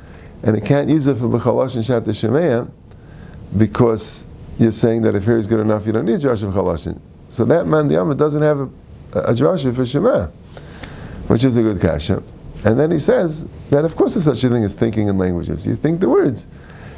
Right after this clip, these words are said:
You have to think. So you can think in one language, you think in a different language. You think the words in that language. What does the Rashba mean that you can't think in a,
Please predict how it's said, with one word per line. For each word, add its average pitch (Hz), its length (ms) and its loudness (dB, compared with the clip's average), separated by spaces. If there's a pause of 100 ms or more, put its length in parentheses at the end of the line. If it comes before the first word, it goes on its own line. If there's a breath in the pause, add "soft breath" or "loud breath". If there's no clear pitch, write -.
You 107 60 4
have 131 100 2
to 165 120 4
think. 208 380 0 (200)
So - 120 0
you 113 80 2
can 117 120 2
think 131 200 2
in 113 80 4
one 95 160 2
language, 110 280 0
you 127 80 0
think 156 160 0
in 196 80 2
a 233 40 0
different 254 280 2
language. 101 380 0 (560 loud breath)
You 110 60 0
think 143 240 0
the 160 100 4
words 131 220 2
in 156 100 2
that 175 140 2
language. 156 340 2
What 127 100 0
does 151 100 -2
the 156 60 -2
Rashba 156 260 0
mean 160 180 2
that 127 100 0
you 107 100 -2
can't 117 260 -2
think 123 220 -2
in 117 100 0
a, 98 300 0